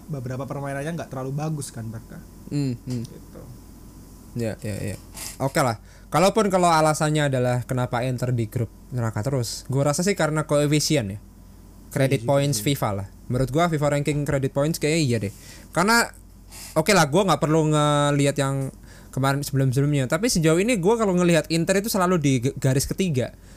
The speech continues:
Speaker 2: Berarti kan
Speaker 1: Iya,
Speaker 2: dia selalu
Speaker 1: benar,
Speaker 2: di
Speaker 1: benar.
Speaker 2: pot C.
Speaker 1: Iya
Speaker 2: Gitu
Speaker 1: juga
Speaker 2: loh.
Speaker 1: ya. Iya
Speaker 2: Iya.
Speaker 1: juga ya.
Speaker 2: Itu yang menurut gua salah satu pengaruhnya sih.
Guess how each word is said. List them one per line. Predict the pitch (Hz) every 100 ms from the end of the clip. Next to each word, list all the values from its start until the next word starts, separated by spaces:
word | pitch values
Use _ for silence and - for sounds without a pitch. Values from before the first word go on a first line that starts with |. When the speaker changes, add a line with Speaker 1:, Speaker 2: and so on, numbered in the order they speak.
| -
Speaker 2:
Berarti | - 131
kan | - 196
Speaker 1:
Iya, |
Speaker 2:
dia | 220
selalu | 233 185 175
Speaker 1:
benar, |
Speaker 2:
di | 139
Speaker 1:
benar. | 123
Speaker 2:
pot | 156
C. | -
Speaker 1:
Iya | 104 101 - - - - - -
Speaker 2:
Gitu | 120
Speaker 1:
juga | 120 95
Speaker 2:
loh. | 98
Speaker 1:
ya. |
Iya | - - - - - -
Speaker 2:
Iya. | 127 123
Speaker 1:
juga | 98
ya. | 117 - - - - - - - -
Speaker 2:
Itu | 120 160
yang | 156 135
menurut | 127 127
gua | - 143 147 127 -
salah | - 117
satu | 131 117
pengaruhnya | 135 120 117 123 127
sih. | -